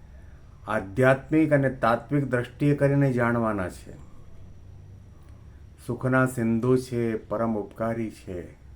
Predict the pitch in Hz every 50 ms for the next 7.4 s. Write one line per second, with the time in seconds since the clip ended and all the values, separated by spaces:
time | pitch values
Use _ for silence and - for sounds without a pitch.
0 | - - - - - - - - - - - - - - - 98 101 110 120 127
1 | 131 135 139 139 135 131 127 127 123 117 117 113 110 - - 104 101 - - 117
2 | 120 120 117 113 110 - 110 107 104 101 92 80 80 - 120 135 135 - - -
3 | 139 131 101 110 117 - - - - 151 147 147 143 - - - 104 85 73 73
4 | 73 - - - - - - - - - - - - - - - - - - -
5 | - - - - - - - - - - - - - - - - - - - -
6 | - 95 95 98 110 117 120 117 113 110 110 117 135 139 139 - - - 139 131
7 | - 139 139 143 147 147 143 127